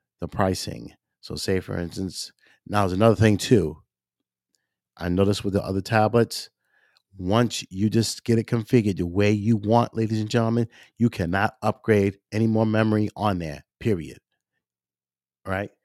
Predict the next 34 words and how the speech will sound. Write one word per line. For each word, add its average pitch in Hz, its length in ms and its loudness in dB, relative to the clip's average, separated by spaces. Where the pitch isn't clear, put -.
You - 80 -20
can 95 160 -2
use 117 180 6
an 117 80 6
external 123 520 6
hard 110 280 2
drive, 92 420 -2
okay? 104 340 -2
But 110 240 -4
memory, 127 640 -4
not 107 280 -6
happening, 82 480 -8
because 90 540 -12
that 107 220 -6
is 92 200 -12
soldered 98 540 -2
into 104 460 0
the 90 100 -4
motherboard. 80 600 -6
You're 98 160 -4
not 98 220 -2
gonna 95 120 -8
be 90 120 -2
able 85 180 -6
to 80 120 -6
do 80 260 -4
anything. 78 480 -12
It's 92 160 -10
like 87 200 -8
that 87 120 -10
with 76 100 -14
the - 120 -18
H 76 160 -16
Ps, 127 480 2